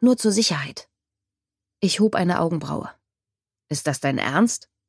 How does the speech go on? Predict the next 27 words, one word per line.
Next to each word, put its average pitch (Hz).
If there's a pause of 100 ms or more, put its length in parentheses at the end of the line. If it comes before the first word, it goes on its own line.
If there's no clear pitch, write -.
(1300)
„Okay, 415
Leute, 240
in 202
zehn 415
Minuten 370
geht's 320
los. 262
Fangt 392
schon 392
mal 330
an, 339
euch 285
warm 339
zu -
machen“, 226 (500)
rief 190
unsere 160
drahtige 170
Sportlehrerin 165
Misses 165
Peacock 170
in 160
diesem 185
Moment 170
über 165
das 156
Feld 175